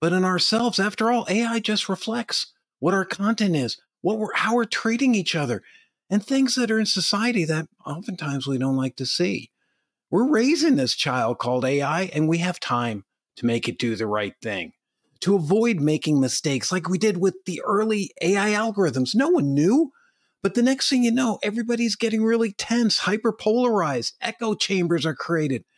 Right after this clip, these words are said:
I can't even imagine being a teenager now in a world of unfair comparison and social bullying beyond what you have in school. You have all of this that keeps fomenting this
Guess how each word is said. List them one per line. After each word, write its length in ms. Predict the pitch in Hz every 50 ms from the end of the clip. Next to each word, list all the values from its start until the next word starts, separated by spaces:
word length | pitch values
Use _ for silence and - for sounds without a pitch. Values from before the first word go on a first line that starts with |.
| _ - - _ _ _ _ _
I 40 | 226
can't 200 | - - 285 262
even 180 | 254 247 247 240
imagine 480 | 240 220 220 226 240 240 240 226 180
being 220 | 156 175 180 180 175
a 60 | 165
teenager 580 | 175 - 214 226 247 254 240 202 170 - 160 156
now 220 | 156 156 160 165
in 80 | 165 165
a 40 |
world 280 | 156 160 180 208 208 190
of 100 | 180 156
unfair 420 | 190 220 226 214 - 220 214 214
comparison 720 | 208 - 180 175 170 - _ 208 214 220 226 - - 185 165
and 140 | 156 143 -
social 380 | - 196 220 208 - - 185
bullying 500 | 156 127 165 185 226 233 208 190 175 156 - _ - 175 156
beyond 360 | _ 226 240 262 262 277 311 285
what 220 | 208 208 - -
you 60 | 202
have 240 | 180 185 196 196 185
in 120 | 202 175
school. 520 | - - - - 247 262 277 254 233 220 - _ _ _ _ _ _ _
You 200 | - 214 220 214
have 280 | 190 220 233 226 220 - _
all 260 | - 208 220 226 226
of 120 | 226 185 165
this 180 | 175 160 -
that 160 | - 165 143 -
keeps 320 | - 202 175 - - - - - _ _ _ _ _ _
fomenting 760 | - - - - 185 214 233 226 220 185 160 - 160 147 127
this 320 | 127 123 117 110 - -